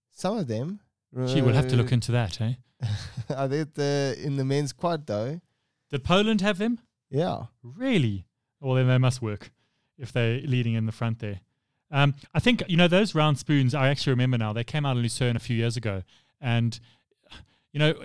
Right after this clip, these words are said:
Speaker 2: like anything new in, in, in world rowing, I mean, how many people were rowing with those w-, rear wing backs? Uh, quite a lot now. Um, that Felipe brought out first, and then Impact has now
Speaker 1: Yeah, I feel
Speaker 2: joined
Speaker 1: like
Speaker 2: it.
Speaker 1: nearly everyone is
Speaker 2: Uh,
Speaker 1: rowing it.
Speaker 2: almost. Well, the British pa-, men's pair isn't.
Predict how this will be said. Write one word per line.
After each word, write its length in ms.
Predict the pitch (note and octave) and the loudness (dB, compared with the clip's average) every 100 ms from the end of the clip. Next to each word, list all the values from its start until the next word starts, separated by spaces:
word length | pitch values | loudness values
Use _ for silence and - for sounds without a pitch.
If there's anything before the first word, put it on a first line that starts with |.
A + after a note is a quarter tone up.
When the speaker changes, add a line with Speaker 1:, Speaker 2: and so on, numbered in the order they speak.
| - | -2
Speaker 2:
like 260 | D#3+ E3+ F#3 | 0 2 2
anything 440 | E3+ G#3 G#3 E3+ | 2 2 2 4
new 280 | C3 C3+ C3 C#3+ | 6 6 6 4
in, 200 | B2 B2 | 0 0
in, 300 | C#3 B2 A#2 | 0 0 0
in 140 | C#3 A#2 | 0 2
world 180 | A#2 | 2
rowing, 260 | G#2+ A2 G#2+ | 2 2 4
I 40 | |
mean, 140 | B2+ C3+ - - | 4 4 0 0
how 140 | D#3 | 2
many 180 | G3+ G#3 | 4 4
people 440 | - - D3+ D3 | 2 0 4 4
were 120 | C3+ | 4
rowing 300 | C#3 B2+ B2 | 4 4 4
with 120 | A#2+ A#2 | 2 2
those 280 | B2 A2+ | 2 2
w-, 260 | - B3+ C3+ - | -2 -10 -10 -6
rear 280 | B2 B2 A#2 | 2 4 4
wing 200 | A2+ G#2 | 2 0
backs? 400 | G#2 F2+ - - _ _ _ - | -2 -4 -10 -12 _ _ _ -18
Uh, 100 | - - | -18 -8
quite 180 | - D3+ | 2 4
a 40 | |
lot 260 | B2 B2+ B2 | 6 4 2
now. 240 | G#2 F#2 - _ _ - | -4 -6 -12 _ _ -6
Um, 300 | A#2 A2 A2+ | -2 0 0
that 100 | A2+ | 0
Felipe 460 | - A#2 A#2+ A#2+ | 0 0 0 -2
brought 180 | A#2 A2+ | 0 0
out 160 | A2 G#2+ | 0 -2
first, 380 | - A2+ G#2+ A2 | -2 -2 -2 -2
and 80 | |
then 120 | G#2+ G#2+ | -2 0
Impact 300 | G#2+ A2+ - | -2 -4 -6
has 120 | G2+ | -4
now 80 | G#2 | -4
Speaker 1:
Yeah, 40 | |
I 20 | G2+ | -2
feel 60 | A#2 | 0
Speaker 2:
joined 60 | A2 | 0
Speaker 1:
like 80 | G2 | -2
Speaker 2:
it. 40 | A2 | -6
Speaker 1:
nearly 240 | G#2 F#2+ | -8 -8
everyone 400 | G#2+ G2+ F#2 F2 | -8 -8 -10 -12
is 160 | C#2 E3 | -10 0
Speaker 2:
Uh, 40 | |
Speaker 1:
rowing 160 | C3 - | 0 2
it. 40 | |
Speaker 2:
almost. 380 | E3+ C#3 C3 - - | 2 4 4 0 0
Well, 120 | D3 | 4
the 40 | D3 | 6
British 280 | D#3+ D#3 - | 6 6 4
pa-, 160 | E3 | 2
men's 220 | C#3 C#3 C3 | 4 2 2
pair 220 | A#2+ A#2 | 2 2
isn't. 300 | A#2 C3 E3 | 0 -2 -4